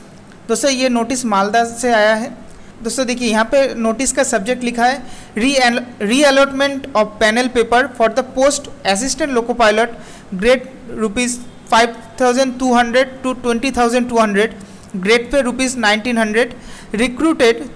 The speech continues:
through आरआरबी कोलकाता and आरआरबी मालदा टाउन against सीए number एक दो हज़ार अठारह।" दोस्तों, यहाँ पे देखिए क्या लिखा है, The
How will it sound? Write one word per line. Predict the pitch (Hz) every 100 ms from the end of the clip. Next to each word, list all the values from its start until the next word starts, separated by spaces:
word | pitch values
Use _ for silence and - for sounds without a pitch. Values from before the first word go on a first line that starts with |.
| -
through | 269 262
आरआरबी | 220 214 254 254 277 240
कोलकाता | 226 247 247 277 269
and | 262 -
आरआरबी | 202 214 240 247 240
मालदा | 208 214 233 240
टाउन | 202 202 - - - -
against | 214 254 294 277 - -
सीए | - 254 262 277
number | 262 240 233 269 254 - 208
एक | 247 -
दो | 196 190 214
हज़ार | 220 247 190
अठारह।" | 202 180 156 - - - - - - - - - - - - - - - - - -
दोस्तों, | 220 254
यहाँ | 233
पे | 233
देखिए | 247 247 247
क्या | 247 214
लिखा | 196 165
है, | 175
The | 196